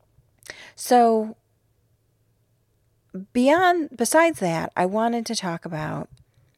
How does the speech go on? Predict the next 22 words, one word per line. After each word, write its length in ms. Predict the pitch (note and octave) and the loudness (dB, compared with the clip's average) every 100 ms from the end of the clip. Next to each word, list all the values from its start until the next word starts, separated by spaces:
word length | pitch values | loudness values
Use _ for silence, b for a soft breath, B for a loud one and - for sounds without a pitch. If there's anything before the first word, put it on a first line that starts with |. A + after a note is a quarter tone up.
| _ _ _ - b b b b - - | _ _ _ -20 b b b b -20 -8
daily 340 | F#3 F3+ F3 | -2 -2 -2
routines. 720 | E3 D#3 - - - - - - - - _ _ - | -4 -6 -8 -10 -12 -12 -14 -14 -20 -20 _ _ -6
I 300 | G3+ A#3 C4+ | -4 -2 -2
rely 580 | D4 C#4+ B3 G3+ F#3 F#3 | -2 -2 -4 -2 -2 -2
on 240 | F#3 E3+ F3 | -4 -6 -6
daily 320 | E3 E3 E3 | -6 -6 -6
routines 540 | D#3+ D#3+ D#3+ D#3+ D#3 | -8 -8 -8 -10 -10
so 260 | - E3 D#3+ | -8 -8 -8
much, 460 | D#3+ D#3 F3+ - - B B B B - | -8 -8 -10 -10 -12 B B B B -4
and 220 | F#3+ F#3+ | -4 -2
when 260 | G#3 A#3+ | -2 -2
my 200 | C4 C4 | -2 -4
daily 400 | A#3 G3+ G3+ G#3 | -4 -4 -4 -4
routine 760 | G3+ G3 - F3+ E3+ E3+ E3+ F3 - _ _ _ _ _ _ _ _ _ - - _ | -6 -6 -6 -6 -6 -6 -8 -10 -16 _ _ _ _ _ _ _ _ _ -20 -20 _
is 580 | F#3 E3+ D#3+ D#3 - - _ _ _ _ _ - | -4 -2 -2 -4 -8 -10 _ _ _ _ _ -20
thrown 540 | - G#3+ G#3 A#3 B3 | -18 -6 -2 0 0
off, 640 | A3+ E3+ C#3+ D#3 - - _ _ - - - B B B B B - | 0 0 -2 -4 -10 -20 _ _ -20 -20 -20 B B B B B -4
I 260 | G#3 A#3 | 0 0
feel 340 | A3 G3 F#3 E3+ | -2 -6 -6 -6
very 300 | E3 D#3 D#3 | -6 -6 -8
thrown 340 | - D#3 D3+ | -12 -12 -12
off. 400 | - - F3 - | -14 -16 -18 -20